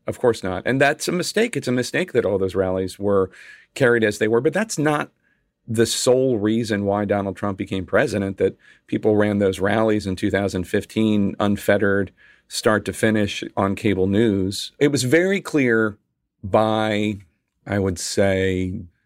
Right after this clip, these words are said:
December two thousand fifteen, the nature of Donald Trump's candidacy and appears to hatred and bigotry, whether it came to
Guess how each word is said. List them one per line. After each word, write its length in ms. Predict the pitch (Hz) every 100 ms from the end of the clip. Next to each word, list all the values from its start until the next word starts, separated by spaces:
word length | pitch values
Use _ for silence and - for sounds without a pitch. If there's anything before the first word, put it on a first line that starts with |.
| _ -
December 840 | 104 - 113 110 107 104 98 98
two 180 | - 104
thousand 360 | 104 95 98 95
fifteen, 580 | 104 92 - 95 95
the 80 | 92
nature 340 | 92 92 - 95
of 80 |
Donald 320 | 82 92 92 87
Trump's 560 | 95 90 87 - - _ _
candidacy 920 | - 101 92 92 90 - 95 92 90 90
and 300 | 92 90 90
appears 500 | 95 - 95 92 -
to 420 | - 92 92 87 - _ _ _
hatred 380 | - 104 - 98
and 120 | 92
bigotry, 400 | 95 92 - 95
whether 280 | 87 95 92
it 60 | -
came 200 | 95 90
to 520 | - 92 92 92